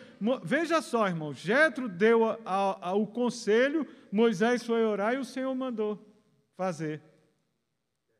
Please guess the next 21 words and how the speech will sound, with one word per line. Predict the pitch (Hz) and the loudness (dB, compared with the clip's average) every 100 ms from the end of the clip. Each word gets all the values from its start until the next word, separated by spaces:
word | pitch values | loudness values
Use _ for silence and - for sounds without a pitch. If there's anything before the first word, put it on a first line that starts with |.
| _ | _
Era | 160 214 | -2 -2
um | |
conselho | 226 233 226 233 247 | 0 -2 2 0 0
de | 233 | -4
Deus, | 269 226 247 214 | 0 4 4 2
né? | 196 240 - - _ _ _ _ _ _ _ | -4 -6 -8 -20 _ _ _ _ _ _ _
Era | 147 214 | -2 0
Deus | 196 226 285 | 2 4 2
que | - 262 | 0 -4
já, | 226 - - - | -4 -6 -14 -20
porque | 262 220 | -4 0
Moisés | 285 294 247 294 294 | 2 2 4 4 4
estava | 277 262 | 0 -2
tão | - 330 | -2 -2
envolvido | 339 247 226 196 311 233 | -2 0 -2 0 -4 -6
que | - | -6
talvez, | 262 254 247 302 233 | -2 -2 -2 -4 -2
irmão, | 240 220 | -4 -4
se | 208 240 | -6 -8
Deus | 190 269 302 - | -6 -4 -4 -2
fosse, | 254 254 - 233 | 0 0 0 -6